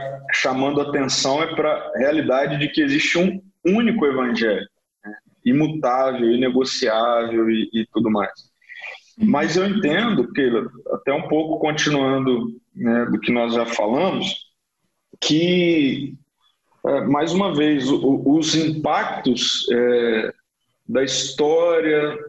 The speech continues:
Speaker 1: das tradições, é, da própria cultura, assim, na, na igreja pode, de alguma forma, de alguma maneira, é, inserir coisas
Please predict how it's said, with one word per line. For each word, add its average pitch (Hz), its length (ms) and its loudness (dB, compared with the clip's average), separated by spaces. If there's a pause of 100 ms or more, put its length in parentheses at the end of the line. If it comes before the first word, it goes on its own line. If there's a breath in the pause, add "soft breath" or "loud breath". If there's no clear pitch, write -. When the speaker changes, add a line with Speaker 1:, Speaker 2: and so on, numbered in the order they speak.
(340)
Speaker 1:
das 143 260 -2
tradições, 147 1400 0 (540 soft breath)
é, 127 300 2
da 143 140 0
própria 175 480 0
cultura, 151 800 4
assim, 131 500 0 (200)
na, 180 840 2
na 156 260 2
igreja 139 720 2 (160)
pode, 151 720 0
de 131 100 -2
alguma 131 380 0
forma, 139 540 0
de 123 80 0
alguma 123 260 2
maneira, 127 480 0 (680)
é, 127 360 2
inserir 202 880 0
coisas 175 720 0